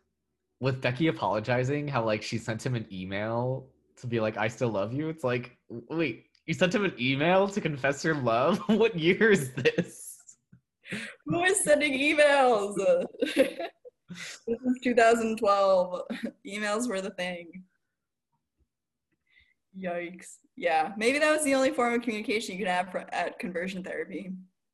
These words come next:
Speaker 1: I mean, she was still at school, I think.
Speaker 2: Oh, I thought it was when she was in Florida or wherever she went for the week. Spring break, she went to conversion therapy for one week.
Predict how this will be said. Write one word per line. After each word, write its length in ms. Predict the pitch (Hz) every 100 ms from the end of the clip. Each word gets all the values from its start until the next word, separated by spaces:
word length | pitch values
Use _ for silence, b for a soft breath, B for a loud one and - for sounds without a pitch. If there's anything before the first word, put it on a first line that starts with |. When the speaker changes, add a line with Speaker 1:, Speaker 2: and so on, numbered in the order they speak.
| _ _ _ _ _ _ _ _ _ _ _ _ _ -
Speaker 1:
I 40 |
mean, 140 | 131 165
she 140 | 233
was 140 | 226
still 180 | - 269
at 80 | -
school, 280 | - 123 151
I 100 | 80
think. 400 | - 76 90 - _ _ _ _ -
Speaker 2:
Oh, 320 | 240 330 302
I 100 | 240
thought 180 | 254 262
it 80 | 269
was 120 | 277
when 100 | 277
she 140 | 262
was 140 | 233 220
in 100 | 180
Florida 480 | 180 180 160 - -
or 240 | 185 180
wherever 340 | 175 180 175
she 160 | 180 175
went 280 | 156 151 - - -
for 140 | 165
the 300 | 160 156 180 _ _ -
week. 280 | 165 - - _ _ _ _ _ _ _ -
Spring 380 | - 214 214 214
break, 380 | 185 170 151 -
she 180 | - 190
went 140 | 170
to 60 | 185
conversion 500 | 185 185 175 185 160
therapy 340 | 160 160 170
for 160 | 180 175
one 280 | 165 165
week. 260 | 160 156 -